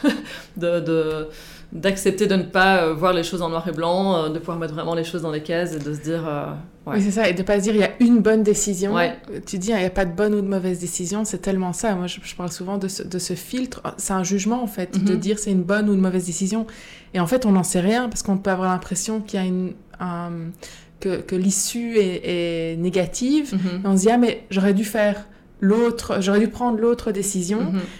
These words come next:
Speaker 2: en fait, on n'en sait rien. Peut-être que ça aurait été pire, peut-être
Speaker 1: Ouais.
Speaker 2: que ça aurait été mieux. Et, et en fait, on n'en sait juste rien.
Speaker 1: Ouais, ouais.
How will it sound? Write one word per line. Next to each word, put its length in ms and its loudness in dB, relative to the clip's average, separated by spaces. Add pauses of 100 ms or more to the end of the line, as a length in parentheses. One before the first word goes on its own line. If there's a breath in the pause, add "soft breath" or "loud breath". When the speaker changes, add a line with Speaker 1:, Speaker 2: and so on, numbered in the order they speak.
(140)
Speaker 2:
en 40 -4
fait, 200 0
on 60 4
n'en 100 0
sait 140 -2
rien. 180 2
Peut-être 220 0
que 80 -2
ça 100 -4
aurait 140 -2
été 160 -4
pire, 340 0
peut-être 140 0
Speaker 1:
Ouais. 80 4
Speaker 2:
que 60 2
ça 120 -2
aurait 120 0
été 180 0
mieux. 240 4 (160)
Et, 180 0
et 60 0
en 80 0
fait, 260 -2
on 60 -2
n'en 140 -2
sait 200 -4
juste 360 -6
rien. 280 -2
Speaker 1:
Ouais, 80 -2 (140)
ouais. 160 2